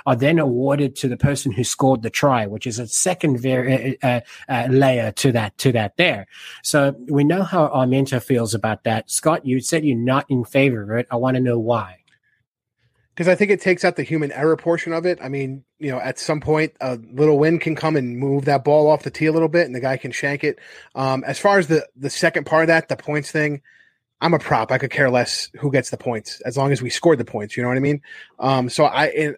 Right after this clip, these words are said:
Speaker 2: for me to, to, for people to even say that, like, we had, we had heard from certain, from some people that, that some people on some teams were complaining about that.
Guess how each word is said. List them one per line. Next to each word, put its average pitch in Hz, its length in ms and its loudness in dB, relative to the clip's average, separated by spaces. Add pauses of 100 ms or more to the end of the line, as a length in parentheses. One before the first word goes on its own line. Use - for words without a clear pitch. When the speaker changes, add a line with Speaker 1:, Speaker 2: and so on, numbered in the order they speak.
(140)
Speaker 2:
for - 160 0
me 160 440 2 (400)
to, 156 120 -4 (160)
to, 143 280 -2
for 156 120 -4
people 190 280 0
to 175 80 2
even 180 240 0
say 170 220 2
that, 180 200 4
like, 143 180 -4
we 147 100 -2
had, 139 180 0
we 143 140 -4
had 131 120 -2
heard 156 260 2
from 135 160 -2
certain, 147 360 0
from 131 180 -8
some 135 320 -2
people 135 420 -2 (300)
that, 127 280 0 (440)
that 123 220 -2
some 143 160 0
people 143 260 0
on 135 140 -2
some 127 180 -6
teams 131 260 -4
were 127 80 -4
complaining 139 440 -2
about 151 240 0
that. 160 220 2